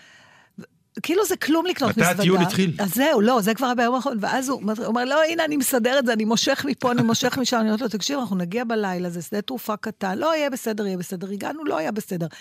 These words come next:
Speaker 1: אפילו הניילון הנצמד לא עבד כבר. המכונה האוטומטית של הניילון הנצמד, <laughs> באחת עשרה וחצי בלילה לא עבדה. אי אפשר היה לעלות את המזוודה למטוס, חזרה.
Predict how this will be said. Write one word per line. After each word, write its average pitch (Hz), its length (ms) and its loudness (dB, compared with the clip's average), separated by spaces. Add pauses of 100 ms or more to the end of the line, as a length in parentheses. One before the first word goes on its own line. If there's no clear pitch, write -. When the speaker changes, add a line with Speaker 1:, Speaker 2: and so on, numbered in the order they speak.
Speaker 1:
אפילו 262 220 2
הניילון 262 420 0
הנצמד 214 540 0
לא 170 120 2
עבד 151 320 -4
כבר. 151 220 -10 (260)
המכונה 202 460 0
האוטומטית 233 680 2
של 202 80 -4
הניילון 202 400 0
הנצמד, 196 520 -2 (200)
<laughs> - 200 -20
באחת 226 340 2
עשרה 220 160 -2
וחצי 202 340 -2
בלילה 202 380 2
לא 190 220 2
עבדה. 165 280 -4 (320)
אי 269 60 -2
אפשר 254 240 -2
היה 226 100 2
לעלות 190 260 -2
את - 60 -10
המזוודה 180 680 -4
למטוס, 175 580 -6
חזרה. 175 400 -6